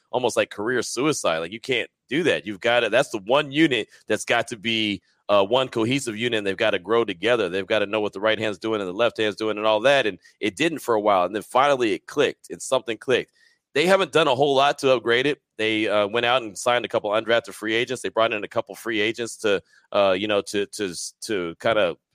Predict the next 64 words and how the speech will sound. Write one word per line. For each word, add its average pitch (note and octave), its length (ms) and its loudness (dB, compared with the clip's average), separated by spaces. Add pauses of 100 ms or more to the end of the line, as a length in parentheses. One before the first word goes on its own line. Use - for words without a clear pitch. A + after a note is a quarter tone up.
add A2+ 240 0
competition A#2+ 500 -4
when G2+ 100 -6
training A2 260 -6
camp G#2 200 -4
opens G#2 300 -6
up. B2+ 180 2
But - 80 -18
for - 120 -12
the G#2 80 -6
most B2 280 -2
part, A2+ 260 6 (240)
I A#2 100 4
think D3+ 160 0
that C3 120 -8
they're B2+ 120 2
gonna A2 400 2
run B2 160 4
it A2+ 120 -2
back. B2+ 300 2
There G#2 100 -6
may A#2+ 160 0
be B2+ 200 0
a A2+ 80 4
slight B2 400 0 (240)
change B2 340 -2
here, B2 220 2
a A2 40 0
slight A#2+ 260 0
change A2+ 320 -2
there. A#2+ 340 2 (240)
Uh, G2 100 0
maybe A2+ 260 0
Alex A#2 300 2
Bars G#2+ 400 2
is F#2 100 -10
the F2+ 80 -6
guard. G2+ 380 2
Maybe G#2+ 200 -2
he's G#2+ 200 -6
not A#2 240 0
there B2 260 4
and E2+ 260 -8
someone A2 300 -4
else A2+ 180 0
slides A#2 220 2
in A#2 60 -8
that G#2 160 0
position. A2 440 -6
But F2 220 0 (400)
Dylan A#2 240 2
Parham A#2 300 4
was G#2 100 -2
a F#2 80 -6
rookie A2 240 -4
last A2 260 2
year, A2 120 0
a G2 40 -2
third G#2+ 180 -2
round G#2 220 0
pick A2+ 200 -2
out G2 80 0
of F#2 80 -6
Memphis. G#2+ 420 -2